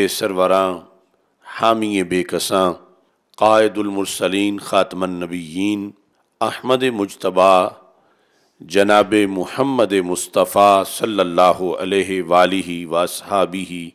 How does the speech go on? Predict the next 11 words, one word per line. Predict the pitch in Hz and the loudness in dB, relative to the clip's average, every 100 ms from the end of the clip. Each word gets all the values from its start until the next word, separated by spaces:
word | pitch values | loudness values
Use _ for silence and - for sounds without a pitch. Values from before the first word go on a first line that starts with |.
| _ _ _ _ _ - | _ _ _ _ _ -6
وبارک | 95 104 101 92 92 | 0 2 4 2 -2
وسلم | 92 87 110 101 87 - _ _ _ _ - | -4 -4 -6 -8 -10 -14 _ _ _ _ -12
کے | 107 | -6
دربار | 101 98 101 110 101 | -2 0 2 2 0
گوہر | 98 98 95 | -2 -4 -4
بار | 87 101 101 | 0 2 2
میں | 98 92 92 | -2 -6 -6
ہدیہ | 95 101 95 | -6 -6 -4
درود | 92 92 | -6 -6
و | 92 | -6
سلام | 82 90 90 98 95 92 | -6 -4 -2 0 -2 -6